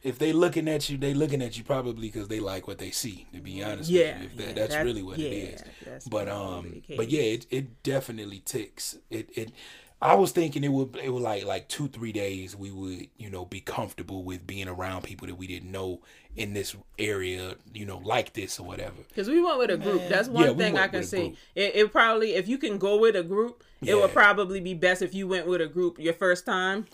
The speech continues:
Speaker 1: Right,
Speaker 2: 'Cause you, you
Speaker 1: right.
Speaker 2: know, you'll be a little, at least I was. I was m-, more comfortable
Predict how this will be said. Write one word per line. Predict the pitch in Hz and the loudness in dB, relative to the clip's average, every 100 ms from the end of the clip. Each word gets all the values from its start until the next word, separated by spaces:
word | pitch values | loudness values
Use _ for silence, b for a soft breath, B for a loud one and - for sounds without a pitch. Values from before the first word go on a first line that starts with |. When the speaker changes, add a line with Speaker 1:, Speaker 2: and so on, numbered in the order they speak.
| - | -4
Speaker 1:
Right, | 202 190 | -2 2
Speaker 2:
'Cause | 339 285 | 2 2
you, | 277 - | -2 -2
you | 226 | 0
Speaker 1:
right. | 247 | 2
Speaker 2:
know, | 180 | 4
you'll | 208 214 | 6 6
be | 180 | 8
a | 185 | 6
little, | 175 170 - _ | 8 6 4 _
at | 165 180 | 2 2
least | 196 - | 2 2
I | 165 156 | 4 4
was. | 120 78 | 0 -2
I | 156 | 0
was | 190 170 | 2 0
m-, | 175 151 139 | -2 -6 -4
more | 170 156 | -2 -2
comfortable | 180 151 - 139 139 | -2 -6 -8 -8 -8